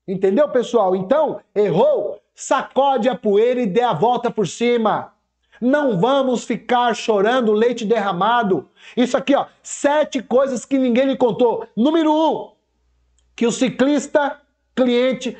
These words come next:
vai provar a sua paciência. Número dois, estar preparado e ciente que vai faltar dinheiro. Vai faltar dinheiro?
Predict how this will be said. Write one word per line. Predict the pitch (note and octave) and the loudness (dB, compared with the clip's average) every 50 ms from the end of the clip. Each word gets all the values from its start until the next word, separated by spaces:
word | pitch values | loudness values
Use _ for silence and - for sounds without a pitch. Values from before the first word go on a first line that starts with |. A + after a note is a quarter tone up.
| - - | -14 -10
vai | - D#3 C4 C4+ C#4 C4+ | -6 -2 0 0 0 0
provar | C4+ - B3+ C4 B3 F3+ A#3 A#3+ B3 A#3+ | 0 0 0 2 2 0 0 0 0 0
a | G#3 | -2
sua | - - A#3 A#3+ A3+ | -2 0 0 0 0
paciência. | A#3 B3 A3 - - A3 A#3 A#3 A#3 A3 F#3 - - B2 - _ _ _ | 0 -2 -2 -2 -2 -2 0 2 2 0 0 -2 -6 -12 -16 _ _ _
Número | - G#3+ C#4 C#4+ D#4 D4+ C#4+ | -2 0 2 2 2 2 2
dois, | A#3+ B3+ D4 D4 C4+ G3+ E3 - - - _ _ _ _ | 2 2 2 2 2 -2 -4 -6 -12 -16 _ _ _ _
estar | - A3 G#3 - - - - D4+ C#4+ C#4+ C#4 C#4 C#4 - | -4 -4 -4 -4 -4 -4 -2 0 2 2 0 -2 -2 0
preparado | C#4+ C#4 - - C4+ B3 A3+ A3+ A#3+ B3+ C4 B3 G3 E3 F3 D#3 B2+ A2+ - _ _ _ _ _ _ _ _ _ _ | 0 0 0 0 -2 0 0 2 2 2 2 0 0 0 0 0 -2 -4 -8 _ _ _ _ _ _ _ _ _ _
e | - B3 B3 | -2 -2 0
ciente | - - - D#4+ D#4+ D4+ D4 D4+ D#4 C#4+ B3+ G#3 - - - | -2 -2 0 0 2 2 2 2 2 0 -2 -4 -4 -6 -8
que | - A#3+ A#3+ | -4 -2 -2
vai | E3+ B3+ B3+ C#4 C4+ | 0 2 0 0 0
faltar | - C4+ A#3+ G#3+ - C4 C4 C4+ | 0 0 0 0 2 2 0 0
dinheiro. | G#3 A3 A#3+ B3 B3+ A#3+ G#3 | 0 -2 0 0 2 2 2
Vai | F3+ A#3 B3+ A#3 | 2 0 0 0
faltar | B3+ B3 B3 A#3+ A#3+ | -2 -2 0 0 -2
dinheiro? | F#3+ G3+ A#3 B3+ A#3 F3+ C#3+ | 0 0 0 0 0 -2 -4